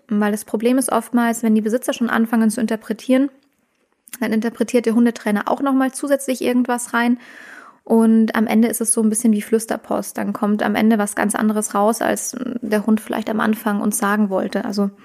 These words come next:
ähm, würde ich immer versuchen, so wenig Interpretationen wie möglich reinzubringen. Der zweite Aspekt. Was möchte man stattdessen, dass der Hund macht? Also wir haben ein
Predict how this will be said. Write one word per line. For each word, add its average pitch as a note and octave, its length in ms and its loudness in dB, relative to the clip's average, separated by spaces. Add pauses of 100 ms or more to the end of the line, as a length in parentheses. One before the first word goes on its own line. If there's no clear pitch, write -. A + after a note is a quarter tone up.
(760)
ähm, G3 260 0
würde G#3+ 140 2
ich G#3 80 -4
immer G#3+ 160 2
versuchen, G#3+ 380 2
so G3 140 -2
wenig G#3+ 280 2
Interpretationen G#3 800 -2
wie F#3+ 80 -6
möglich F#3+ 380 -6
reinzubringen. A3 680 -8 (920)
Der C4 120 2
zweite A3 320 0
Aspekt. - 460 -10 (800)
Was A#3 320 0
möchte A3+ 340 2
man G#3 320 0
stattdessen, - 880 -4
dass G3+ 180 -10
der G3 120 -8
Hund - 200 -12
macht? - 340 -16 (260)
Also G#3 320 0
wir G#3 120 -4
haben G#3+ 240 -2
ein G3 300 -4